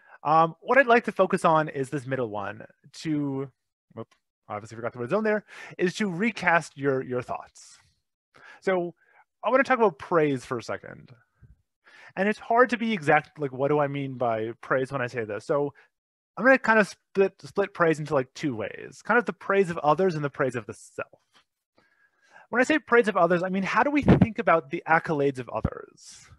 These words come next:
What we should not do is praise the intelligence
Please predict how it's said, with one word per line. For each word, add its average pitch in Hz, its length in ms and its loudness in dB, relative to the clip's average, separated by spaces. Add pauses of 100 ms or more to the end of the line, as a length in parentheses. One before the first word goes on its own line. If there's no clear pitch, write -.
(1300)
What 254 160 -4
we 285 140 2
should 247 320 -4
not 185 300 0
do 165 400 -4
is 151 180 -2
praise 160 400 2
the 165 140 -6
intelligence 170 840 -6